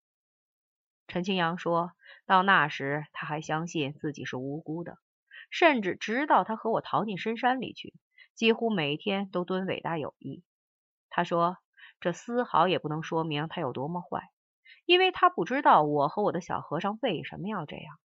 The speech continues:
他这样做是为了伟大友谊，伟大友谊是一种诺言，守信肯定不是罪孽。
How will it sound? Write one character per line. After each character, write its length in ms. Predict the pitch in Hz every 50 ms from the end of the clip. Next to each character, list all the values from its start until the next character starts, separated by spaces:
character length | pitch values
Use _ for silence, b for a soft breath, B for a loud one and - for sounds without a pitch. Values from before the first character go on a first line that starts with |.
| _ _ _ _ _ _ _ _ _ _ _ _ _ _
他 240 | - - 208 202 208
这 80 | 208 208
样 200 | 190 175 170 170
做 300 | - 175 170 156 151 156
是 140 | - -
为 160 | 185 180 165 147
了 80 | 143
伟 160 | 135 123 -
大 180 | - - 170 165
友 160 | 143 - - -
谊， 240 | - 135 135 - - _ _ _ _ _ B B B B B B
伟 180 | - 269 294 302
大 140 | 339 320
友 180 | 277 220 202 214
谊 100 | 247 269
是 140 | 262 - 240
一 40 | 190
种 160 | - 113 127
诺 280 | 160 214 240 190 120
言， 180 | 80 - - - - _ _ _ _ _ _ _
守 300 | - - - 208 180 175
信 300 | 208 - - 285 233 - _ _ _ _
肯 320 | - - - 151 147 156 175
定 200 | 196 220 180 151
不 100 | - 165
是 120 | - 202
罪 220 | - - 208 160 -
孽。 200 | - - -